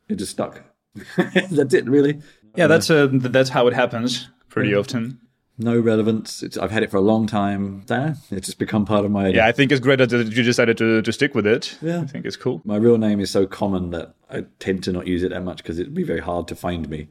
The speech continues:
Speaker 2: So our normal, uh, co-host, uh, Natalie, is not around today, uh, unfortunately, but it doesn't mean that we're not going to hear her voice later in the episode because,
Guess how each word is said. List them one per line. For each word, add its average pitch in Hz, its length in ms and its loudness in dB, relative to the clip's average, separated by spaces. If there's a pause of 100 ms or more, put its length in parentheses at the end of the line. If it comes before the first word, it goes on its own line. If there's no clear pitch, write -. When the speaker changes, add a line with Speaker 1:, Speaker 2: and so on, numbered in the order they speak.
(180)
Speaker 2:
So 151 240 4
our 147 180 4
normal, 151 540 4
uh, 127 160 6
co-host, 131 640 2
uh, 123 160 6
Natalie, 113 640 2
is 110 240 0
not 120 340 0
around 139 380 0
today, 170 380 -4
uh, 113 240 0
unfortunately, 123 520 -2
but 120 380 2
it 123 80 -2
doesn't 123 280 2
mean 127 100 2
that 113 140 2
we're 113 100 2
not 113 240 2
going 110 300 4
to 113 140 0
hear 113 380 0
her 107 220 0
voice 107 440 2
later 113 340 2
in 113 180 2
the 113 140 2
episode 131 480 0
because, 101 360 -2